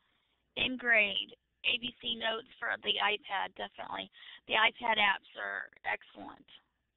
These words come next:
And, uh, a b-, hot topic. Soundboard, yes. And I hear Tammy has a way to sh-, easily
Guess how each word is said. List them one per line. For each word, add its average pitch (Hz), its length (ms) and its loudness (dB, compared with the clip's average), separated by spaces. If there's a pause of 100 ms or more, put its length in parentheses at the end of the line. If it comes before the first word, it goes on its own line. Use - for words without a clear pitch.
And, 214 280 -8
uh, 196 400 2
a - 20 -6
b-, 202 180 -10 (200)
hot 220 240 4
topic. 208 560 0 (800)
Soundboard, 226 760 2 (200)
yes. 220 420 2 (920)
And 226 80 4
I 233 80 4
hear 240 260 0
Tammy 240 300 0
has 226 160 -6
a 220 60 -8
way 220 340 0
to 226 60 -16
sh-, - 300 -20
easily 226 440 -8